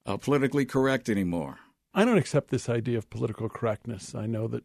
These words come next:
Speaker 2: many listeners might, but
Speaker 1: Yeah.
Speaker 2: for me, I don't think appealing to our better angels is some sort of negative thing. The fact that, um, we are more respectful, more inclusive, these are positive things that are going on.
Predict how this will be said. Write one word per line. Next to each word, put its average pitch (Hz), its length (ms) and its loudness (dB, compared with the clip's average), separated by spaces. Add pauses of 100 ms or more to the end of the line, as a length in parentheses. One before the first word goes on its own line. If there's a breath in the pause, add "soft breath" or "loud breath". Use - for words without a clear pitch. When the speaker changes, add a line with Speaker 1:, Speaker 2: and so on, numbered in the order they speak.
Speaker 2:
many 127 240 4
listeners 131 560 4
might, 123 420 2
but 208 100 6
Speaker 1:
Yeah. 143 160 8
Speaker 2:
for 170 140 2
me, 190 380 4
I 175 140 2
don't 220 180 -2
think 151 160 -4
appealing 143 480 -2
to 110 80 0
our 117 100 2
better 120 380 0
angels 127 680 -2
is 123 200 -2
some 120 240 0
sort 123 180 0
of 107 100 0
negative 113 760 -2
thing. 107 340 -4 (460 soft breath)
The 131 80 8
fact 156 380 2
that, 143 400 4
um, 131 260 2
we 131 320 2
are 120 180 0
more 123 380 4 (100)
respectful, 135 540 0
more 120 180 2
inclusive, 117 560 -2
these 147 160 -2
are 165 60 -2
positive 123 720 -4
things 104 440 -6
that 104 120 -2
are 104 40 -4
going 101 300 -8
on. 104 300 -10